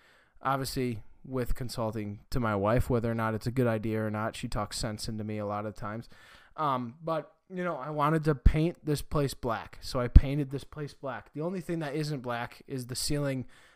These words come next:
um, obviously the door, but I wanted some white accents, so, like, the trim all the way around the place, you can see a little bit, you can see a little bit down there. The trim at the bottom,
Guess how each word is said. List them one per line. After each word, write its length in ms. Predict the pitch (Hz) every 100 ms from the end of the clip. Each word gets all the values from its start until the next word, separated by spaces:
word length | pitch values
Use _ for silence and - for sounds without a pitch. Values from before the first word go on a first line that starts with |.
| -
um, 320 | 135 120 113 -
obviously 380 | 147 139 -
the 80 | 110
door, 420 | 101 120 110 107 - _ _
but 120 | 170 151
I 100 | 151
wanted 280 | 185 180 151
some 200 | 160 139
white 240 | 135 131
accents, 640 | - 123 120 - 135 123 -
so, 220 | 147 127
like, 220 | 120 117
the 80 | -
trim 480 | - 175 170 170 151
all 160 | 147
the 40 | 151
way 140 | 151
around 320 | 143 139 139
the 60 | 135
place, 520 | 131 139 127 - -
you 80 | 135
can 120 | 127
see 240 | 127 147 131
a 80 |
little 220 | 131 151 151
bit, 280 | 143 135 - - - -
you 80 | 147
can 100 | 147
see 160 | - 156
a 80 |
little 240 | 147 156 156
bit 220 | 147 131
down 320 | 135 123 123
there. 400 | 139 156 156 156
The 80 | 143
trim 300 | - 165 156
at 140 | 139 -
the 60 |
bottom, 460 | 127 131 143 139